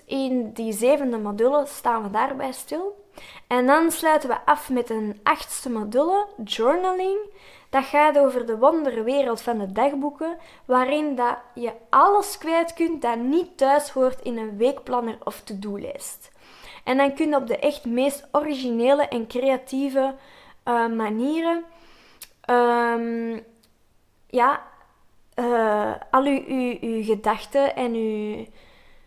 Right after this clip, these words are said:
uw emoties kwijt in een hele veilige ruimte, uw dagboek. Voilà, dat zijn al de modules van het, eh, Plan Your Life traject. Het is, ehm,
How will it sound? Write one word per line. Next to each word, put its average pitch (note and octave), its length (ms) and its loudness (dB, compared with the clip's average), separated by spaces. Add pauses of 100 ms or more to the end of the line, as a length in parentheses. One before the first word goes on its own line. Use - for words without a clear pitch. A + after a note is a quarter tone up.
(140)
uw E4 160 6
emoties B3+ 640 2
kwijt - 640 -2 (220)
in C4 160 0
een B3 160 2
hele A#3 440 4
veilige A3 520 0
ruimte, G#3 600 -6
uw B3 140 -6
dagboek. - 720 -12 (2000)
Voilà, D#4 480 6
dat D#4 120 4
zijn D#4 180 4
al E4 160 6
de D#4+ 100 4
modules C#4 720 0
van C4+ 280 4
het, C4+ 300 -2
eh, B3 80 0 (120)
Plan C4+ 300 2
Your A3 240 -2
Life C#4+ 200 0
traject. D#4+ 640 -6 (320)
Het C4 240 -2
is, B3+ 340 -2
ehm, A#3 840 2